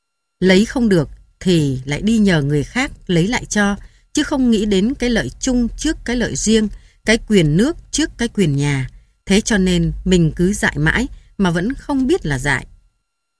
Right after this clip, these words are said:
Xem như lúc còn nhà Trần, nhà Minh đã có ý lấy đất An Nam, sau nhà Trần mất rồi lại dùng lời nói khéo và lấy tiếng điếu phạt đem binh sang đánh họ Hồ. Đến khi bắt được cha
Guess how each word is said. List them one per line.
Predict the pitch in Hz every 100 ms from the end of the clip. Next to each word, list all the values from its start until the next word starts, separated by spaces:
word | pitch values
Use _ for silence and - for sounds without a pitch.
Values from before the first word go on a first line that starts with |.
| _ _ _
Xem | - 214 196
như | 185
lúc | 185 277 - -
còn | 160 139
nhà | 139
Trần, | 135 185 156 135 131 -
nhà | 160 139
Minh | 147 202 190 - _
đã | 175 160 -
có | 175 160 185
ý | 196 175 196 233
lấy | 170 180 214
đất | 262 -
An | 202 196
Nam, | 196 196 - _ _ _
sau | - 208 185
nhà | 160
Trần | 127 170 143
mất | 156 262
rồi | 180 151 131 - _
lại | 190 170
dùng | 165 170 160
lời | 165 143
nói | 139 165
khéo | 190 196 175 220 - - -
và | 165
lấy | 151 185 -
tiếng | 208 190 226 302 -
điếu | 190 208
phạt | 269 214 151 - - _ -
đem | 214 214 202
binh | 214 196
sang | 220 196 185
đánh | 165 196
họ | 202
Hồ. | 127 151 143 139 - - _ _ _ _ _ _ -
Đến | 196
khi | - 220 190 175
bắt | 240
được | 202 143 -
cha | 190